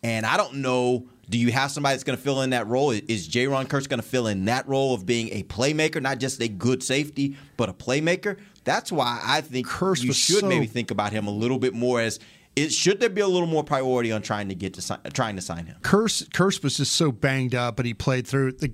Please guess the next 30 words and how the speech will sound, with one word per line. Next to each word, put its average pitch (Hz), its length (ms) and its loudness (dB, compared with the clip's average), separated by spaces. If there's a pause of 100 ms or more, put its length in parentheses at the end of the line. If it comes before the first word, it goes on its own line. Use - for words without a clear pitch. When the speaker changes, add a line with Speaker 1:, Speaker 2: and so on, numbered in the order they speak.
(120)
Speaker 2:
the 143 180 2
wild 170 380 2
card 147 260 2
here 143 300 0
is, 120 380 -2
is 123 440 -2
Marquise 127 440 -2
Bell. 107 440 -4 (380)
That's 147 300 0
the 156 120 0
one 131 340 2
that 120 100 0
Speaker 1:
Yep. 127 100 2
Speaker 2:
they've 120 120 -4
kinda 139 320 -2
sneaky 139 1040 2 (440)
put 175 280 4
him 156 180 4
in 143 100 2
situations 135 1080 0
to 139 80 0
maybe 127 400 0
that 113 180 -6
he 127 160 0
could 117 160 -4
be 120 140 -2
the 110 120 -4
Donovan 110 480 -4
Wilson 104 360 -6
guy. 107 380 -12